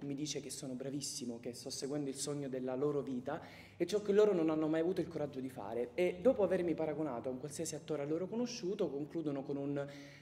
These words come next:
"allora magari ti vedremo in qualche fiction" o peggio, "allora dovremmo già chiederti l'autografo". Mm, come cazzo vi viene in mente? Odio chi parla degli altri a pelle, forse lo faccio anche io. Odio il calcio,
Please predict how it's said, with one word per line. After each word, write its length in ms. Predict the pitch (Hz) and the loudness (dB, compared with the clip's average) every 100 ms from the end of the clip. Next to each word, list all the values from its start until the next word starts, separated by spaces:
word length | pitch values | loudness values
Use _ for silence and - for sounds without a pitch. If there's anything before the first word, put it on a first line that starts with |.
| - - | -20 4
"allora 280 | 185 220 226 | 10 10 8
magari 320 | 196 208 202 | 6 6 6
ti 80 | 196 | 4
vedremo 280 | 175 180 180 | 4 4 2
in 80 | |
qualche 280 | 180 180 220 | 2 2 2
fiction" 500 | 226 175 - - 160 160 | 0 -2 -4 0 0 2
o 120 | 180 | 0
peggio, 500 | 175 175 151 147 165 | 6 4 6 2 4
"allora 300 | 170 165 151 | 6 6 6
dovremmo 360 | 143 147 139 131 | 4 4 2 0
già 140 | 135 | -4
chiederti 400 | 139 120 117 127 | -4 -6 -6 -6
l'autografo". 880 | 117 104 101 110 117 120 110 - - - - _ _ _ _ 190 | -6 -6 -8 -8 -4 -2 -4 -8 -20 -20 -20 _ _ _ _ 0
Mm, 640 | 175 165 160 151 147 139 139 - - - - | 2 4 4 4 2 -2 -4 -8 -16 -20 -18
come 340 | - 160 160 | -2 0 0
cazzo 400 | 147 156 139 - | -2 -8 -6 -4
vi 120 | 127 127 | -2 0
viene 180 | 127 | 0
in 120 | 110 110 | -2 -8
mente? 440 | 110 - - - - _ - - - - - - - _ _ | -12 -16 -18 -20 -20 _ -20 -20 -20 -20 -20 -20 -20 _ _
Odio 460 | 208 247 247 262 254 | 10 10 12 8 8
chi 120 | 226 | 4
parla 240 | 208 220 208 | 4 8 8
degli 220 | 202 196 | 8 4
altri 240 | 196 185 | 4 2
a 60 | 175 | 0
pelle, 580 | - 143 135 139 143 - | 4 2 4 4 2 0
forse 440 | - 156 - 151 | 0 0 2 2
lo 120 | 139 | 2
faccio 320 | 139 135 - 135 | 0 -4 -4 -4
anche 240 | 131 131 | -6 -6
io. 460 | 120 117 123 120 196 | -4 -2 -2 6 8
Odio 560 | 226 196 226 220 214 | 8 6 6 6 6
il 120 | 175 - | -2 0
calcio, 440 | 180 123 - | 0 0 -6